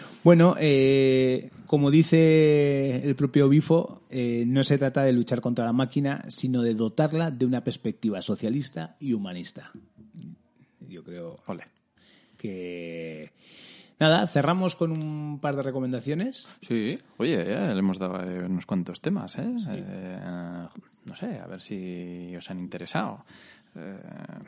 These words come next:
Speaker 2: no sé, o sea, el Mark Fisher, la retromanía, eh, hay muchas cosas que comentar, ¿no?
Speaker 1: Sí.
Speaker 2: Sobre lo retro y el diseño de futuros y la futurabila-, futurabilidad. Igual tenemos que coger esa palabra y a
Speaker 1: Y
Speaker 2: partir
Speaker 1: hacerla
Speaker 2: de
Speaker 1: fuerte,
Speaker 2: ahora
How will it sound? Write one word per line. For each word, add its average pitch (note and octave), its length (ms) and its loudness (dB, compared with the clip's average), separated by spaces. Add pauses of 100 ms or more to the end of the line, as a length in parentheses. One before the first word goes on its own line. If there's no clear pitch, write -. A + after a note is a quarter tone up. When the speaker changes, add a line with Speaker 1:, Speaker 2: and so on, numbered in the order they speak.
(140)
Speaker 2:
no - 60 -8
sé, - 200 -8 (260)
o - 40 -20
sea, - 300 -16
el - 140 -18 (100)
Mark G#2+ 180 -14
Fisher, B2+ 680 -6
la G#2 540 -10
retromanía, G2+ 880 -2
eh, F2 160 -4
hay G2 60 -2
muchas F#2+ 240 -4
cosas E2+ 280 -12
que E2+ 640 -12
comentar, E2+ 520 -10
¿no? F3 260 -6
Speaker 1:
Sí. - 120 -20
Speaker 2:
Sobre G2 560 -10
lo - 120 -14
retro - 420 -6
y - 40 -12
el - 100 -12
diseño - 300 -12
de - 80 -12
futuros - 640 -12
y - 100 -20
la - 80 -20
futurabila-, G#2 800 -10 (680)
futurabilidad. G#2 880 -4
Igual - 200 -6
tenemos D#3+ 280 0
que - 40 -18
coger - 240 -2
esa G#2+ 160 -6
palabra G#2+ 520 -4
y F2 60 -2
a E2+ 40 -6
Speaker 1:
Y F#2 320 -12
Speaker 2:
partir - 160 -10
Speaker 1:
hacerla C3+ 240 -4
Speaker 2:
de F2+ 80 -2
Speaker 1:
fuerte, G2 180 2
Speaker 2:
ahora A2 240 -6